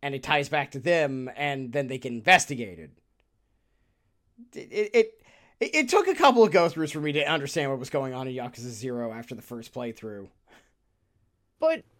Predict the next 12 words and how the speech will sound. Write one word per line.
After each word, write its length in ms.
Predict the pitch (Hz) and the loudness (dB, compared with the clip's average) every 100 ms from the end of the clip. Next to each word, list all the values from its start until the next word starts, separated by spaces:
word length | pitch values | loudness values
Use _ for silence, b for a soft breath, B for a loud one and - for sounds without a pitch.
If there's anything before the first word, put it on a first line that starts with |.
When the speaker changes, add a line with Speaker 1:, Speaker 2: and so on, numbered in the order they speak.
| _ | _
Speaker 2:
basically, 760 | - 339 339 339 311 277 269 262 | 0 4 4 2 -2 0 0 0
there's, 400 | - 240 240 220 | 4 2 2 -2
there's 220 | 233 220 | -2 0
a 80 | 220 | -2
whole 220 | 214 220 | 2 4
lot 180 | 208 202 | 6 4
of 120 | 190 | 4
fuckery 420 | 208 185 185 180 | 2 0 0 0
going 320 | 175 180 175 165 | 0 0 -2 -4
on 200 | 165 160 | -4 -6
there, 340 | 160 156 - | -6 -6 -8
and 500 | - 180 175 170 165 | -4 -2 -2 -4 -8